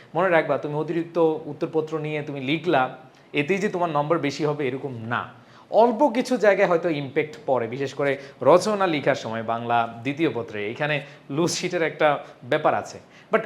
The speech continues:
কিছু কিছু জায়গা বা কিছু কিছু, আহ, পেপারে কিন্তু আমাদের কোনোভাবে লুজ শিটের প্রয়োজন হয় না। এখন তুমি দেখলা যে তোমার বন্ধু, ইস, হায় রে, একটার পর একটা লুজ নিচ্ছে, তুমিও দুমদাম, ধরো, এক পেজে তিন লাইন লিখলা,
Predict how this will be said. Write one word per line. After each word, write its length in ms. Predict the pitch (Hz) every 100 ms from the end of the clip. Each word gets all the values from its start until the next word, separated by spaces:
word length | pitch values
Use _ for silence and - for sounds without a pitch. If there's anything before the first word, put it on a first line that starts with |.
| -
কিছু 220 | 247 254
কিছু 280 | 240 269 233
জায়গা 320 | 196 185 190
বা 120 | 190
কিছু 200 | 180 165
কিছু, 460 | 185 185 202 185 135
আহ, 180 | 135 135
পেপারে 280 | 190 175 165
কিন্তু 460 | 165 156 180 165 - -
আমাদের 380 | - 135 147 160 151
কোনোভাবে 440 | 180 185 185 190 185
লুজ 180 | 143 135
শিটের 240 | 147 147
প্রয়োজন 360 | 151 151 147 120
হয় 200 | 107 104
না। 160 | 95 - _ - - -
এখন 200 | 151 202
তুমি 180 | 185 185
দেখলা 280 | 160 156
যে 100 | 156
তোমার 400 | 151 143 143 135 - 127
বন্ধু, 340 | 127 131 139 131 - - _ -
ইস, 300 | - - - - - -
হায় 200 | 208 196
রে, 60 |
একটার 440 | 170 151 139 147 156
পর 140 | 160
একটা 160 | 147 143
লুজ 240 | 127 117
নিচ্ছে, 320 | 117 113 117 - - -
তুমিও 300 | 214 220 185
দুমদাম, 480 | 160 156 135 117
ধরো, 160 | 117 135
এক 180 | 139 139
পেজে 180 | 147 127
তিন 240 | 123 185
লাইন 160 | 170 147
লিখলা, 420 | 131 123 135 123